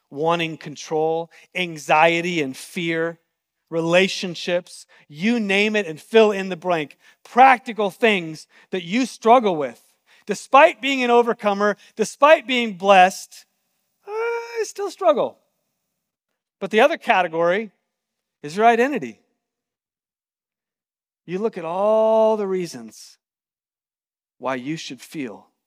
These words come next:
like God is on your side. Like you are who he says you are. You are secure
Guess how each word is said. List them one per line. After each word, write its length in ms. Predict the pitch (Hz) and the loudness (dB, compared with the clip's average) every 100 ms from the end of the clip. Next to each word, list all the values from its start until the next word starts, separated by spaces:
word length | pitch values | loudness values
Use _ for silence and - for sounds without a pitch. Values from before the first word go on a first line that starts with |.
| _ _ _ _ _ - | _ _ _ _ _ -20
like 140 | 113 | -18
God 240 | - - 110 | -12 -12 -12
is 140 | 104 | -18
on 160 | 107 98 | -20 -20
your 140 | 87 | -20
side. 440 | - - - - _ _ _ _ _ _ _ _ _ _ _ _ _ _ | -20 -20 -20 -20 _ _ _ _ _ _ _ _ _ _ _ _ _ _
Like 200 | 135 - | -14 -12
you 140 | 151 - | -14 -10
are 320 | - 131 120 | -10 -10 -12
who 140 | 135 | -18
he 80 | 120 | -20
says 400 | - - 123 - | -18 -18 -18 -18
you 140 | 117 | -20
are. 380 | 127 98 - - _ _ _ _ _ _ _ _ _ _ _ | -18 -18 -18 -20 _ _ _ _ _ _ _ _ _ _ _
You 160 | 151 | -14
are 100 | 143 | -14
secure 840 | 135 - - - 143 143 131 117 | -14 -16 -14 -12 -10 -10 -12 -18